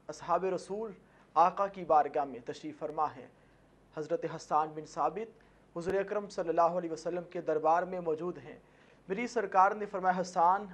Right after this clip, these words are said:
आज हमें नात तो सुनाओ।" मिंबर बिछा दिया गया। हसन बिन साबित मिंबर पर जलवा अफरोज हुए। जब सामने हुजूर का रुख ज़ेबा देखा, आका अलैहि सलाम के रुख ज़ेबा को देखा,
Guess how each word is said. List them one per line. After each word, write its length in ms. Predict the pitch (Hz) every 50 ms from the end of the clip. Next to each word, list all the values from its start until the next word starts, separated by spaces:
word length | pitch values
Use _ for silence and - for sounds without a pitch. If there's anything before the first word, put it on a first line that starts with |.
| - - 156
आज 280 | 160 175 190 185 -
हमें 220 | 208 190 196 196 190 180
नात 280 | 165 160 170 180 175 -
तो 100 | 190 180
सुनाओ।" 400 | - - - 160 147 131 120 95 - 147
मिंबर 320 | 170 185 196 185 196 185
बिछा 340 | 175 170 156 156 - 147 156 156
दिया 220 | 170 160 170 139
गया। 260 | 131 - 104 95 92 - - - _ _ _ -
हसन 380 | 165 - - - 170 180 196 202
बिन 120 | 208 208 190
साबित 440 | - 202 185 180 180 220 220 - 185
मिंबर 300 | 190 196 190 202 220 202
पर 180 | 214 - 196 -
जलवा 320 | - 185 185 175 185 185 180
अफरोज 400 | 175 - - 175 180 180 180 -
हुए। 160 | 180 175 180
जब 180 | 180 196 190 190 -
सामने 480 | - - 170 175 190 190 185 - - 247 - - - _ _ _ _
हुजूर 260 | 160 156 165 196 208 202
का 140 | - 196
रुख 220 | 190 196 196 - 226
ज़ेबा 400 | 208 180 165 170 160 151 160 156 151
देखा, 400 | 143 127 120 - 120 104 80 - - _ _ - - - _ - - - - - -
आका 240 | 165 190 202 202 208
अलैहि 160 | 196 202 190
सलाम 280 | 196 185 175 170 165 156 -
के 120 | - 143 131 - - - - - - _ _ _
रुख 220 | - 196 220 - 285
ज़ेबा 440 | 269 233 - 190 180 170 185 175 170
को 140 | - 170 165
देखा, 420 | 151 143 131 - 147 139 104 104